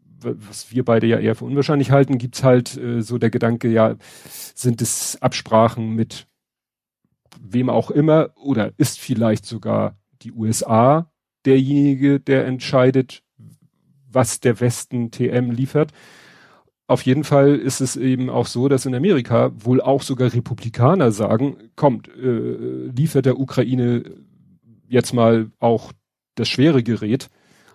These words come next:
Und Biden da wohl auch noch so, ne? Weil man denkt so, es muss einer mal umkippen, das klingt so negativ, aber wahrscheinlich, wenn Biden sagen würde,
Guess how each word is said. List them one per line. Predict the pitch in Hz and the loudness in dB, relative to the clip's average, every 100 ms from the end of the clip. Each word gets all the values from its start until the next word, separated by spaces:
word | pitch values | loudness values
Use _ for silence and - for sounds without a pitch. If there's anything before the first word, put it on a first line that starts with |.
| _ | _
Und | 131 117 | -8 0
Biden | 120 120 160 156 | 4 4 4 2
da | 143 143 | 2 2
wohl | 147 143 - _ _ _ - - - - - - _ _ - | 0 0 -2 _ _ _ -8 -6 -6 -10 -12 -20 _ _ 2
auch | 165 | 2
noch | 135 117 | 2 -2
so, | - 107 104 - - _ _ _ | -2 -4 -4 -8 -20 _ _ _
ne? | 139 175 - - - _ _ | 0 0 -4 -20 -20 _ _
Weil | 135 131 - - | 2 2 0 -6
man | 135 131 | -2 2
denkt | 139 156 | 2 2
so, | 147 143 143 | 0 0 0
es | 120 - 139 | -2 -10 -10
muss | 160 135 | -8 -6
einer | - 151 196 | 0 0 2
mal | 165 151 | 0 0
umkippen, | 151 175 208 135 127 135 175 - 107 104 101 _ | 0 -2 -2 -4 -4 -2 -6 -10 -14 -16 _ _
das | - - | -20 -6
klingt | 123 113 | -6 -6
so | 107 | -2
negativ, | 120 165 113 131 143 | 2 2 2 -4 -6
aber | - 127 - | -2 -2 -2
wahrscheinlich, | 113 135 123 117 | -4 -2 -2 -2
wenn | 117 | 0
Biden | 120 143 135 | 2 2 4
sagen | 135 139 127 | 2 2 0
würde, | 127 127 | -2 -4